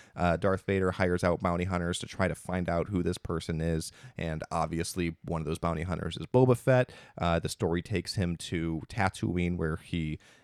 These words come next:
uh, has a, a run-in there with Luke Skywalker, and he finds out his last name. Boba Fett eventually returns to Darth Vader, uh, on board a Star Destroyer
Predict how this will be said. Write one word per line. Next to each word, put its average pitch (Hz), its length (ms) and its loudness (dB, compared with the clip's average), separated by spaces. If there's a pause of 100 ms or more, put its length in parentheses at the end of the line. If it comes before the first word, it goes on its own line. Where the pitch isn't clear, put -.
uh, 78 320 2
has 92 300 2
a, 76 260 2
a 85 120 2
run-in 85 500 4
there 82 320 2
with 87 380 0
Luke 80 220 -2
Skywalker, 82 680 2
and 80 100 -2
he 85 80 -4
finds 82 280 -2
out 78 140 2
his 87 200 -2
last 80 300 -4
name. 80 320 -2 (340)
Boba 82 220 2
Fett 82 200 0
eventually 82 460 0
returns 80 600 -2
to 80 280 2
Darth 80 380 0
Vader, 82 380 2 (320)
uh, 73 180 0
on 90 160 2
board 85 280 4
a - 60 -6
Star 143 240 10
Destroyer 127 600 6